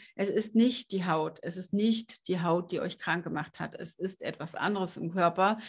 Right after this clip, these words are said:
Und man braucht eine Schritt für Schritt für Schritt Anleitung. Und viele davon,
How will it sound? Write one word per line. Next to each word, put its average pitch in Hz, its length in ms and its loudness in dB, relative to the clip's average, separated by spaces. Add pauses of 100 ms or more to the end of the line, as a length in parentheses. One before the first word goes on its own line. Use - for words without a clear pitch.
(320)
Und 165 120 -2
man 165 220 2
braucht 185 580 4
eine 156 160 -2
Schritt - 460 -2 (180)
für 165 100 -8
Schritt 175 380 -6
für 180 80 -6
Schritt 165 320 -6
Anleitung. - 580 -4
Und 175 180 -6
viele 247 280 4
davon, 226 560 6